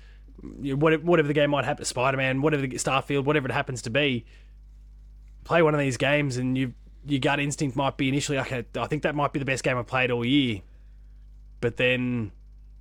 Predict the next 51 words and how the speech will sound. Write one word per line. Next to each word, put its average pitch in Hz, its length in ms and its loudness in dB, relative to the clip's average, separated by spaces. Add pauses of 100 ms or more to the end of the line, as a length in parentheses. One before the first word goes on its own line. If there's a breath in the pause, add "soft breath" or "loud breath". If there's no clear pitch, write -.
(300)
when 123 160 0
time 123 280 0
wears, 120 360 0
uh, 139 160 -2
wears 123 240 0
off 156 200 0
a 156 40 -2
little, 127 300 -2
or 135 60 -2
when, 123 320 0
you 131 60 0
know, 123 80 0
when 127 120 -2
a - 20 -2
little 131 120 -2
bit 120 100 -2
of 110 60 -6
time 120 200 -2
passes 127 420 -4
and 113 120 -4
the, 113 180 -4 (320 loud breath)
the 139 60 0
initial 127 440 0 (400)
glow 139 400 2
kind 131 160 -2
of 123 60 -2
wears 127 200 2
off 151 160 0
a 151 40 -8
bit, 123 100 -4
you 78 80 -10
go, 127 100 -2
"Oh, 135 560 0 (1300)
maybe, 190 180 -2
maybe 190 240 2
it 165 80 4
wasn't 170 240 2
quite 143 240 2
as 117 80 -6
high, 131 200 -2
uh, 156 140 4
as 139 240 0
good 135 160 0
as 120 100 -2
that 123 180 -2
game 120 220 -2
that 123 100 -4
I 117 380 -4
had 131 180 -2
rated 123 220 -2
before." 127 440 0